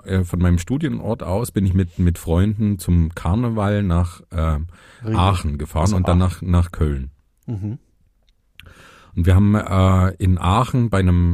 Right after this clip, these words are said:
Speaker 1: äh, Bekannten übernachtet, alle in einem Zimmer. Und mein, mein, äh, Bekannter, äh, mein, mein Kumpel aus dem Studium, der hat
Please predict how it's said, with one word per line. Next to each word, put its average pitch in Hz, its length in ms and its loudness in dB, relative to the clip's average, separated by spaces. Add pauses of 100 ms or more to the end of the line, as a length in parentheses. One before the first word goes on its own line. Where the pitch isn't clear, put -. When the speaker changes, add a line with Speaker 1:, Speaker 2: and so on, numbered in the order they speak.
Speaker 1:
äh, 87 160 -2
Bekannten 131 560 0
übernachtet, 113 960 -2
alle 113 240 2
in 107 100 0
einem 92 320 2
Zimmer. 120 440 -2 (1160)
Und 95 460 -2
mein, 92 440 2
mein, 87 640 2
äh, 87 220 2
Bekannter, 107 640 -2 (240)
äh, 95 260 0
mein, 90 240 2
mein 87 240 2
Kumpel 123 300 0
aus 87 140 -2
dem 92 100 -2
Studium, 95 640 -4 (420)
der 92 160 2
hat 92 240 -4